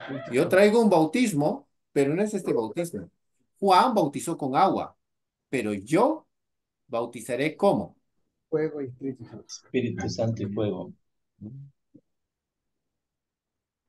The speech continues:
Speaker 2: Sí, pues, Juan.
Speaker 1: Cuando Jesús se reaparece a los discípulos en Hechos capítulo uno, les dice, "Esperen un momento,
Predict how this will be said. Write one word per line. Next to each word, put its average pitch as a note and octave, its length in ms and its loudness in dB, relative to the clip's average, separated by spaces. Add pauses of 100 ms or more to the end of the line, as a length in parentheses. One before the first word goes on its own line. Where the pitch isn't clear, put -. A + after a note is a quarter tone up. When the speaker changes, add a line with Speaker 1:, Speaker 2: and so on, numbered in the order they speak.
(500)
Speaker 2:
Sí, - 140 -18
pues, C3+ 380 -14
Juan. B2+ 320 -16 (500)
Speaker 1:
Cuando D#3 840 4 (200)
Jesús B3+ 360 -6
se G3+ 200 0
reaparece C3 840 0
a A2+ 40 -4
los G#2+ 120 -6
discípulos B2+ 420 -10
en A2 100 -8
Hechos D3 240 -4
capítulo C3 640 -10 (240)
uno, B2+ 380 -4
les G2+ 180 -6
dice, B2+ 460 -8 (1300)
"Esperen F3+ 440 -4
un F3 120 -6
momento, A#2+ 500 -8